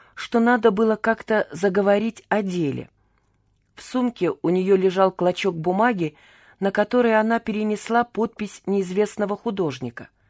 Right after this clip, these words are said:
Когда же его подсунуть? Сидеть здесь до вечера она не могла себе позволить.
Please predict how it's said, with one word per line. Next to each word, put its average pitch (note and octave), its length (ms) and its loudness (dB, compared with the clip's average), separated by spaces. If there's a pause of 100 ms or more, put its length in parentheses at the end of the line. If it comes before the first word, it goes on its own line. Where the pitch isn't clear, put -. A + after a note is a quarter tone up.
(460)
Когда D3 340 -4
же F#3 140 -6
его G3+ 160 -6
подсунуть? D#3+ 720 -10 (680)
Сидеть A#3 440 -2
здесь A3 360 -2
до G#3+ 180 0
вечера A3+ 640 -2
она G#3 220 0
не G#3+ 120 0
могла G#3 340 0
себе C#3 260 -8
позволить. D3+ 640 -6